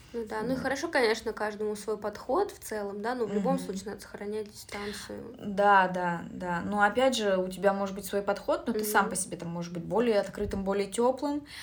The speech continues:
Speaker 1: Да.
Speaker 2: а с другой стороны, ты можешь быть более, ну, таким чётким, с чёткими границами и,
Speaker 1: Мгм.
Speaker 2: ну, вот, ну, no просто, да, ну, нет.
Speaker 1: Мгм. Да, да, да.
Speaker 2: И вот кому-то такое, кому-то такое.
Speaker 1: Да.
Speaker 2: Ну, в целом, у меня вопросы закончились.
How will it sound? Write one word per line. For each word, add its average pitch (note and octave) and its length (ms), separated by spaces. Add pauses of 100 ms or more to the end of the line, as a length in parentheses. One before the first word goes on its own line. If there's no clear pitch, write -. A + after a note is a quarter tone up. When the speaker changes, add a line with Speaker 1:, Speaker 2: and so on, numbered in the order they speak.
Speaker 1:
Да. G#3+ 240
Speaker 2:
а F3+ 160
с F3 40
другой F3+ 220
стороны, A3 320
ты G#3+ 80
можешь G3+ 240
быть F#3 140
более, F#3+ 500
ну, F3+ 500
таким F3 520
чётким, F#3 720
с - 100
чёткими F#3+ 440
границами F3+ 800
и, E3+ 240
Speaker 1:
Мгм. F#3+ 720 (160)
Speaker 2:
ну, F#3+ 160
вот, E3 260
ну, F#3 420
no F#3 280
просто, - 360
да, E3 160
ну, F#3+ 140 (160)
нет. G#3+ 240
Speaker 1:
Мгм. G#3 240 (160)
Да, G#3+ 220
да, G#3 180
да. G3+ 240 (120)
Speaker 2:
И G3 140
вот F#3+ 180
кому-то A#3 360
такое, C#4 400
кому-то A#3+ 400
такое. D#3+ 580 (520)
Speaker 1:
Да. G#3+ 260 (120)
Speaker 2:
Ну, G3 40 (140)
в - 40
целом, C#4+ 460 (920)
у G#3 60
меня C4+ 180
вопросы A3 260
закончились. - 640